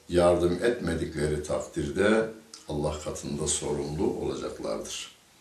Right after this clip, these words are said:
اَلَّذ۪ينَ آمَنُوا يُقَاتِلُونَ ف۪ي سَب۪يلِ اللّٰهِ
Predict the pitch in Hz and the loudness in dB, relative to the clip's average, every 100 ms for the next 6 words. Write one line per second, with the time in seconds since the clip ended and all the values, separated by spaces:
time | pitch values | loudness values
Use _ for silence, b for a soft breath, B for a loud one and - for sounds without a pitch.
0 | _ - b b b b _ - - - | _ -20 b b b b _ -18 -18 -20
1 | - - - - - - - - - 98 | -20 -20 -20 -20 -20 -20 -20 -8 2 6
2 | 110 110 110 147 151 143 127 123 123 120 | 10 10 10 8 10 10 12 12 12 8
3 | 107 98 90 85 98 107 120 123 127 123 | 6 4 2 0 2 8 10 10 8 8
4 | 160 175 135 117 110 104 110 92 90 85 | 12 12 10 4 4 4 4 4 2 0
5 | 80 78 73 71 67 | 0 -2 0 2 0